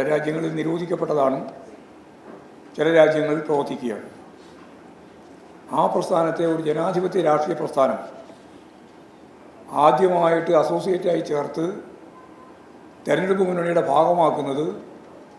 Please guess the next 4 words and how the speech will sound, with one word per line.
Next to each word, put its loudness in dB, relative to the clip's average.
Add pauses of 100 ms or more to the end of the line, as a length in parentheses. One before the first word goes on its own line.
(500)
ഈ -4
കേരളത്തിലെ 2 (880)
ലീഗും -6 (800)
അതുപോലെ -4